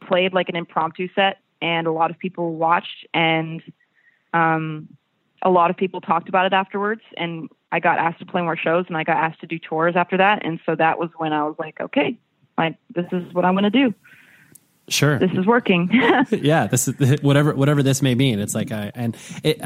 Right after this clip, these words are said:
Speaker 2: I, I guess the, you know, the next steps that you've kinda taken, you know, probably the space that you l-,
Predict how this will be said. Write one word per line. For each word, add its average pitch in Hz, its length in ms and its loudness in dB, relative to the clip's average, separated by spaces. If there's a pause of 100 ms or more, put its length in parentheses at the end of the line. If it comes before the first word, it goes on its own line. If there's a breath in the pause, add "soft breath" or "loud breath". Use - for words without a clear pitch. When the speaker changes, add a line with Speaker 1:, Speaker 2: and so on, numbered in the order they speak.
(120)
Speaker 2:
I, - 140 -8
I 151 100 0
guess 160 220 2
the, 123 400 2
you 135 100 2
know, 127 100 4
the 120 120 0
next 120 280 0
steps - 320 -2
that - 80 -12
you've 120 140 -2
kinda 113 160 -2
taken, 113 480 -4
you 127 100 -2
know, 113 80 0
probably 113 260 -2
the 104 60 -2
space 110 300 -4
that - 80 -8
you 110 340 -6
l-, 117 160 -8